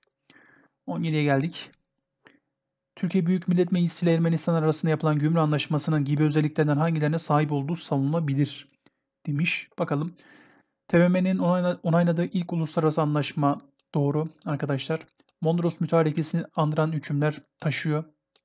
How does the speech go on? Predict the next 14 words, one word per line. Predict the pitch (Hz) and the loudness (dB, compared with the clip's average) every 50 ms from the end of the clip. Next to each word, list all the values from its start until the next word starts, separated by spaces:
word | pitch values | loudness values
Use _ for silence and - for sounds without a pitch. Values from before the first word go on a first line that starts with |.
| _ _ _ _ _ _ _ _ _ _ _ _ _ - _ _ _ _ _ _ _ 185 | _ _ _ _ _ _ _ _ _ _ _ _ _ -20 _ _ _ _ _ _ _ -4
E, | 156 156 151 | -4 -2 -2
bu | 139 131 139 | -2 0 0
bilgi | 143 135 151 147 | 0 2 2 0
de | 156 151 | 0 2
doğru. | 151 156 151 147 160 165 165 - _ _ _ _ _ _ _ _ _ _ _ _ _ _ _ _ _ _ | 2 2 2 2 0 -4 -6 -12 _ _ _ _ _ _ _ _ _ _ _ _ _ _ _ _ _ _
Kafkas | - 160 151 - 175 165 - | 0 0 2 2 0 0 0
sınırını | - - 156 147 160 | -2 -2 0 0 0
kesin | 160 - 143 - - 165 | -2 -4 -6 -2 0 2
hale | 147 139 135 135 | 4 4 4 4
getirmesi | 139 139 - 147 151 147 143 147 151 - - 180 151 139 - - - | 2 0 -2 -2 0 0 0 0 -2 -4 -2 0 0 2 2 2 2
yanlıştır. | 185 175 165 160 160 151 - - - - 190 - - _ - | 2 2 2 2 2 0 -2 -2 -4 -6 -6 -6 -10 _ -2
Bu | 175 185 185 - | -2 -2 -2 -6
Kars | - - 170 160 139 - 151 | 0 2 2 2 2 2 -2
Anlaşması'yla | 135 127 123 120 - - - - - - 190 - | -2 -2 -4 -6 -8 -10 -10 -10 -10 -10 -12 -12